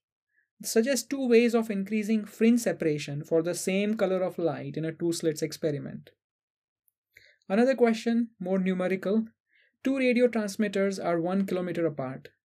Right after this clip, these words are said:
Both transmit a three megahertz radio wave. The waves are coherent. A. If a car moves along a road parallel to the line joining the transmitters, how will the received signal change? B.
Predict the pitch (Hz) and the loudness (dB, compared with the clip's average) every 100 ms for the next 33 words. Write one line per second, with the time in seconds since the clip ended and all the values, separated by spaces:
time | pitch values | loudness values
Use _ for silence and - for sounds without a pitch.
0 | _ _ _ _ _ - 226 262 254 240 | _ _ _ _ _ 2 4 4 2 2
1 | 220 220 226 226 - 175 - 208 220 220 | 2 2 2 2 0 -8 -6 0 2 2
2 | 226 156 170 180 180 175 165 156 147 147 | -2 -4 0 0 0 0 -2 0 0 0
3 | 147 139 131 143 - _ _ _ _ _ | 0 -2 -6 -12 -16 _ _ _ _ _
4 | _ - _ _ 156 147 185 220 220 - | _ -20 _ _ -2 2 4 4 2 -6
5 | 175 170 185 - 185 170 131 147 - _ | -4 -4 -6 -2 -2 -2 -6 -12 -16 _
6 | _ _ _ _ _ _ _ _ - 151 | _ _ _ _ _ _ _ _ -2 -2
7 | 139 _ _ _ - 240 311 269 269 269 | -4 _ _ _ -2 0 0 0 0 0
8 | 254 262 233 233 254 240 165 165 170 185 | 0 2 4 4 4 2 2 0 -2 -2
9 | 185 208 247 247 226 185 175 160 180 220 | 0 2 2 2 -2 -2 -2 -2 2 2
10 | 202 175 170 180 175 170 147 143 196 220 | 2 -2 -4 -6 -6 -4 -6 -4 -2 -2
11 | 135 143 - _ _ _ - 165 190 240 | -4 -8 -14 _ _ _ -10 -2 2 4
12 | 240 240 240 220 208 220 - 170 196 220 | 2 4 2 2 -2 -6 -4 -4 -4 -6
13 | - 226 - 147 - _ _ _ _ _ | -2 -2 -2 -10 -14 _ _ _ _ _
14 | _ _ _ 175 208 139 | _ _ _ -2 -2 -2